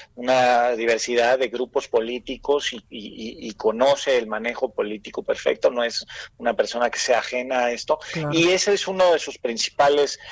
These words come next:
Speaker 1: eh, retos. O sea, la Secretaría de Seguridad tiene que diseñar las tareas, eh, estratégicas, planear las políticas públicas con las que se pueda revertir un poco el fenómeno delincuencial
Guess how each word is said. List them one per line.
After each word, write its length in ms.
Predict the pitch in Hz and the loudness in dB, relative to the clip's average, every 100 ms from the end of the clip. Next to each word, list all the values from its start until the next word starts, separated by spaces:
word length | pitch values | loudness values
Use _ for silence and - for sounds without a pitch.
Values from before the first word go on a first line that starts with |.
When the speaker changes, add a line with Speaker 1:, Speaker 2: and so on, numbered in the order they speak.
| - | -8
Speaker 1:
eh, 260 | - 117 117 | 0 2 4
retos. 520 | 123 123 - - - - - | 4 2 0 -12 -14 -16 -4
O 140 | - | -2
sea, 340 | 131 135 135 139 | 2 4 6 4
la 180 | 151 139 | 4 2
Secretaría 720 | 143 143 147 - 147 175 190 | 0 0 0 2 2 4 4
de 100 | 175 | 4
Seguridad 600 | - 135 139 147 170 170 | 0 -4 0 4 4 4
tiene 280 | 147 151 156 | -2 -10 -8
que 240 | 156 165 | -4 -2
diseñar 800 | 151 139 - 123 131 147 151 143 139 | -2 -4 -6 -4 0 2 4 2 0
las 200 | 117 - | -2 0
tareas, 520 | 123 127 131 131 - _ - - | 0 4 2 0 -8 _ -20 -14
eh, 480 | 120 113 110 113 110 | -6 -4 -4 -6 -8
estratégicas, 1000 | 117 - 120 - 156 151 - - 147 135 | -8 0 2 2 0 0 -4 -4 -2 -2
planear 720 | - 117 120 131 143 143 147 - - - | -2 -2 -2 -2 0 2 2 -2 -16 -4
las 160 | 123 - | -4 0
políticas 500 | 127 123 131 127 - | -2 -2 -2 -2 -2
públicas 720 | - 151 139 143 - 139 - - _ | -4 -4 -2 -4 0 0 -2 -20 _
con 140 | 123 | -2
las 140 | 120 | -2
que 100 | - | -2
se 140 | 127 123 | -4 2
pueda 460 | 139 143 147 143 | 4 6 6 4
revertir 640 | 135 127 120 113 - 143 139 | 2 2 2 0 -4 -8 -8
un 120 | 139 | -2
poco 360 | 139 131 139 131 | -2 0 0 0
el 120 | 113 | -2
fenómeno 460 | 123 127 135 139 | -6 -4 -2 0
delincuencial 640 | 131 127 117 123 117 135 | 0 -2 -4 -6 0 2